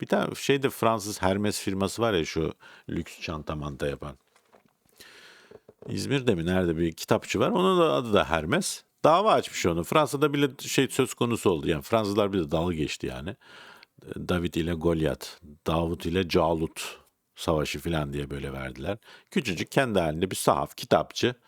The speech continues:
Hermes dava açmış ona işte. Lan pezevenk.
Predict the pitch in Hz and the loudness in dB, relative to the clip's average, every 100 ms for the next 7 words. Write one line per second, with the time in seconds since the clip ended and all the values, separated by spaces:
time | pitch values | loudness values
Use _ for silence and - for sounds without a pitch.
0 | - - - - 165 147 117 160 - 143 | -20 -20 -10 0 2 4 2 0 0 4
1 | 131 131 123 95 - - 82 78 76 - | 4 6 4 4 0 -2 0 0 -2 0
2 | 85 - 95 87 85 82 - - - 90 | -2 -2 -4 -4 -4 -6 -10 -12 -2 -2
3 | - 113 120 202 147 | 2 2 4 4 2